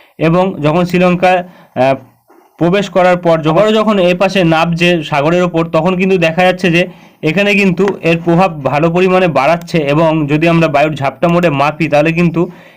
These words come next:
এর গাস্টিং আমরা গতকাল দেখেছিলাম প্রায়, আহ, চুরাশি পঁচাশি কিলোমিটার কিন্তু ছিল। আজ কিন্তু দেখা যাচ্ছে, আহ, কিছু কিছু জায়গায় কিন্তু, আহ, এর গাস্টিংয়ের পরিমাণ কিন্তু ছা-,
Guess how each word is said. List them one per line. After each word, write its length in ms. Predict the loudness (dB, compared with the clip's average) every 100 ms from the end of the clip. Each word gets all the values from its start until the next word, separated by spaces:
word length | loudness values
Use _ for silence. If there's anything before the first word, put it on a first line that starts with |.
| -2
এর 160 | 0
গাস্টিং 400 | 0 0 -2 0
আমরা 160 | 0 2
গতকাল 400 | 0 0 0 0
দেখেছিলাম 520 | 2 0 0 0 0
প্রায়, 220 | 2 2
আহ, 640 | 2 -4 -20 -6 0 2 2
চুরাশি 320 | 0 0 0
পঁচাশি 360 | -2 0 -2 -2
কিলোমিটার 400 | 0 0 0 0
কিন্তু 200 | 0 -2 -2
ছিল। 260 | 0 2
আজ 260 | 2 0 -2
কিন্তু 200 | -2 0
দেখা 220 | 0 2
যাচ্ছে, 380 | 0 0 -4 -4 -6 -20 -12
আহ, 80 | -6
কিছু 240 | -2 -2 -2
কিছু 180 | 0
জায়গায় 300 | 2 2 2
কিন্তু, 420 | 2 0 0 -2 -2 -14 -8
আহ, 80 | 0
এর 280 | 2 2 0
গাস্টিংয়ের 640 | -2 -2 -2 -2 -2 -2
পরিমাণ 400 | 0 0 2 0
কিন্তু 240 | 0 -2
ছা-, 220 | -4 -8